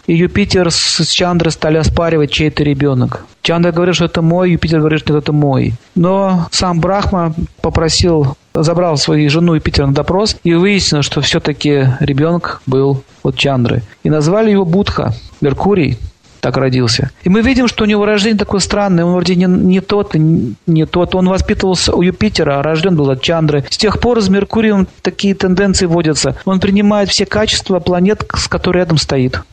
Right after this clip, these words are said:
Поэтому, если у человека Меркурий с хорошим положением, допустим, стоит с хорошей планетой, то эти качества усиливаются этой планеты. Если Меркурий стоит в плохом положении, ну, допустим, в плохом доме и рядом с негативной планетой, такой как Сатурн, то он может стать вором, например.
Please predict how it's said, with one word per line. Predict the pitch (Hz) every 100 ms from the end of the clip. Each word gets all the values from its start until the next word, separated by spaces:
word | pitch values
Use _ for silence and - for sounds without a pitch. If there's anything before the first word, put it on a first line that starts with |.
| -
Поэтому, | 180 202 202 196
если | 214 202
у | 208
человека | 214 202 202 202 196
Меркурий | 180 185 - 196 190 175
с |
хорошим | - 180 185 - 170
положением, | 180 180 190 190 160
допустим, | 151 147 160
стоит | - 170 175
с |
хорошей | - 170 175 170
планетой, | 170 170 185 143
то | 131
эти | 139 143
качества | 165 170 - -
усиливаются | 120 - 147 151 139 131
этой | 131 135
планеты. | - 135 131 123 131 -
Если | 185
Меркурий | 208 233 240 240
стоит | 202 220 214
в |
плохом | 226 208 226 220
положении, | 190 175 160 170 156 139
ну, | 151 202
допустим, | 220 226 220 - 165
в | 143
плохом | 147 175 - 165
доме | 180 185 160
и | 156
рядом | 165 160 147 - -
с | -
негативной | 180 175 175 196 175
планетой, | 160 156 -
такой | - 160 156
как | 147
Сатурн, | - 165 180 156 127 117 - -
то | 180
он |
может | 190 208
стать | - 147 135
вором, | 143 151 165
например. | 160 151 143 135